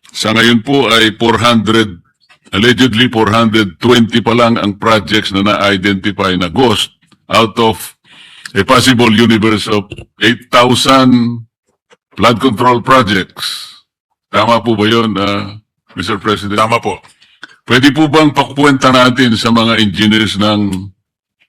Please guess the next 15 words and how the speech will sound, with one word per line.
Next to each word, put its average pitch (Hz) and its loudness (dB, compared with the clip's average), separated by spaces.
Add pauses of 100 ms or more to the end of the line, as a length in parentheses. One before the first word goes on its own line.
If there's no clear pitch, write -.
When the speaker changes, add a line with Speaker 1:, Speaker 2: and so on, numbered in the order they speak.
(140)
Speaker 1:
D 104 0
P 117 0
W 104 0
H? 101 -2 (1120)
Ratio 135 2
and 135 2
proportion 131 0
lamang 127 2
po 110 -4
para 110 0 (320)
matansya 123 2
natin 104 0 (880)
ilan 131 2
ba 143 2
talaga 127 2